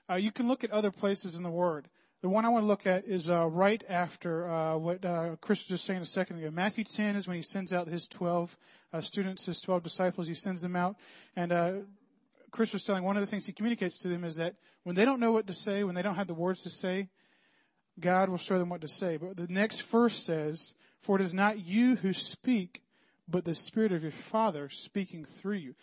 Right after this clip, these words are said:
The Spirit is the one who gives you the words to say when you don't know what to say. You can look over in Romans chapter eight. It says when we go to pray and we don't know what to pray, we don't know what we need or to sh-, communicate to God,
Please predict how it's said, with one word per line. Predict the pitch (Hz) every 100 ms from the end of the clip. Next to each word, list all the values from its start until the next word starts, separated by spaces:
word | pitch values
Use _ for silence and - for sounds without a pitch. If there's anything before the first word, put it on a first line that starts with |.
| _ -
The | -
Spirit | - - 240 254
is | 220 175
the | 165
one | 170 233 214
who | 180
gives | 160 160 208 269 196
you | 175 185
the | 170
words | 175 180 165 -
to | 165
say | - - 208 151 156 _ _ _ -
when | 185
you | 185
don't |
know | 185
what | 165
to |
say. | - - 185 139 _ _ _ _ _ _ - _
You | 208
can | 220
look | 220
over | 208 190 180
in | 175 165 175 247
Romans | 185 202 208 175
chapter | - 185 156 170
eight. | 185 170 - - - _ - - -
It | -
says | 226 196
when | 190
we | 233
go | 226
to | 208
pray | - 240 233
and | 185
we |
don't | 262 240
know |
what | 233 190
to | -
pray, | 233 233
we | 208
don't | 214
know | 208
what | 208 208
we | 196
need | 185 180 190 220 226
or | 190 202
to | 185 -
sh-, | 175 -
communicate | - 208 202 196
to |
God, | 180 190 196